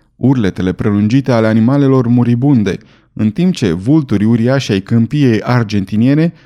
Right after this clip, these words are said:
dând năvală cu miile, chiar de la douăzeci de leghe distanță, își dispută cu măcelarii resturile calde încă ale victimelor lor.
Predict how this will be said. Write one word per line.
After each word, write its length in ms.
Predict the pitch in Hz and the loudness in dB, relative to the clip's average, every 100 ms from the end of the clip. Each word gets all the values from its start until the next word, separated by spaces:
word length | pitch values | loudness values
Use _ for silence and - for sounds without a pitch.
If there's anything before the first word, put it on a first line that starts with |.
| - | -12
dând 340 | 101 139 135 | 0 2 4
năvală 380 | 117 113 127 120 | 4 2 2 0
cu 180 | - 107 | 0 0
miile, 580 | 107 151 120 110 139 - - _ _ | 2 2 2 2 0 -2 -14 _ _
chiar 300 | - 175 165 | -2 0 2
de 100 | 127 | 2
la 140 | 113 | 0
douăzeci 580 | 107 135 151 127 120 - | 2 2 4 2 0 -2
de 140 | 107 110 | 0 0
leghe 240 | 127 104 | 2 0
distanță, 680 | 104 127 - 95 95 156 165 _ - | -2 -4 -2 -4 -2 -4 -4 _ -2
își 260 | 131 120 | -2 0
dispută 500 | 110 123 - 196 135 | -2 -2 -2 -2 -2
cu 100 | - | 0
măcelarii 640 | 101 110 147 156 170 156 - | -2 -2 -2 -2 0 0 -2
resturile 640 | 110 151 - 131 110 98 95 | -2 -4 -2 -2 0 0 -2
calde 440 | - 156 151 104 | -2 -2 0 0
încă 360 | 107 107 104 156 | -2 -2 0 -2
ale 280 | - 120 123 | 0 0 0
victimelor 960 | 107 117 143 - 135 120 113 107 107 104 | 0 -4 -8 -6 0 2 2 2 0 0
lor. 460 | 101 95 87 - | 0 0 -4 -14